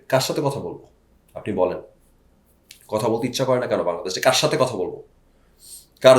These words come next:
দায় নাই এবং কে নিজের দায়টা স্বীকার করে? কেউ করে না। এই দেখেন,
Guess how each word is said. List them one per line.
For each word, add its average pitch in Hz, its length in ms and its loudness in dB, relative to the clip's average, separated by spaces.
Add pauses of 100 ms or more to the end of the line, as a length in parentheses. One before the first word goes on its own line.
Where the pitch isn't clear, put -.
দায় 127 220 8
নাই 104 120 4 (440)
এবং 104 120 -6 (240)
কে 185 120 10 (600)
নিজের 113 240 4
দায়টা 104 280 4
স্বীকার 104 280 -4
করে? - 160 -14 (2250)
কেউ 151 160 4
করে 160 200 4
না। - 60 -12 (1900)
এই 175 180 10
দেখেন, - 220 4